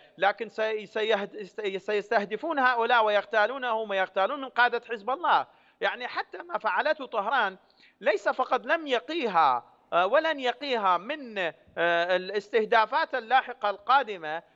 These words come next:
بل شرعنت م-، المسرحية، مسرحية البارحة، شرعنت لإسرائيل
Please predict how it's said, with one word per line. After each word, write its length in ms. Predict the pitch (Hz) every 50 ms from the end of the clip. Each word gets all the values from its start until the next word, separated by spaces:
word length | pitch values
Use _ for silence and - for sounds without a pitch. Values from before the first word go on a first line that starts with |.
| _ _
بل 560 | 147 143 165 269 330 311 262 220 175 147 135 - - 170 185 -
شرعنت 760 | - - - 294 339 330 294 240 226 220 208 180 156 147 - - - -
م-، 140 | - 214 196
المسرحية، 800 | 214 233 220 208 202 214 208 - 233 226 208 - 302 339 311 262
مسرحية 520 | 214 202 190 - 202 185 - 285 277 240 -
البارحة، 680 | 214 190 175 180 233 247 208 175 151 - 147 147 151 156 _ _ _ _ _
شرعنت 560 | - - - 294 330 302 285 311 285 277 277
لإسرائيل 800 | 277 254 240 214 - - 214 214 208 208 214 214 190 175 185 190